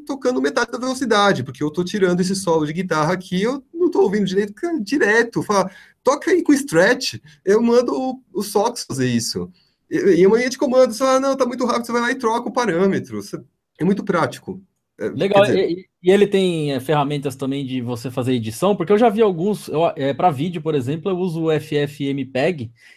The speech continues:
Speaker 2: e eu consigo passar, ó, corta pra mim do minuto tal até o minuto tal e coloca fade no final e tal, tudo pela linha de comando, né, no, no F F M peg.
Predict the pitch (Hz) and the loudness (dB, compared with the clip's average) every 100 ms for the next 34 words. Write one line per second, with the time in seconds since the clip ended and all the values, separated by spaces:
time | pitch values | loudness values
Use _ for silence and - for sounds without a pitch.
0 | - 143 160 151 180 175 165 - 156 127 | -2 -2 0 -2 0 2 2 4 4 4
1 | 113 185 208 220 196 175 180 214 190 185 | 4 4 4 2 -2 -4 -4 -4 -4 -4
2 | 185 175 151 247 202 208 190 185 185 175 | -4 -6 -4 2 2 2 0 -4 -4 -6
3 | 165 151 - 170 202 190 180 185 190 - | -12 -6 0 2 2 0 -2 -2 -2 -4
4 | 147 190 151 156 147 151 131 165 160 135 | -4 -4 -6 -10 -10 -8 -4 -4 -4 -6
5 | 143 139 175 247 247 220 220 202 240 214 | -8 -10 -8 -4 -2 0 -2 -2 -2 -2
6 | 160 139 135 135 123 127 131 123 127 131 | -2 -2 -4 -4 -6 -6 -6 -8 -12 -10
7 | 131 120 107 | -10 -8 -10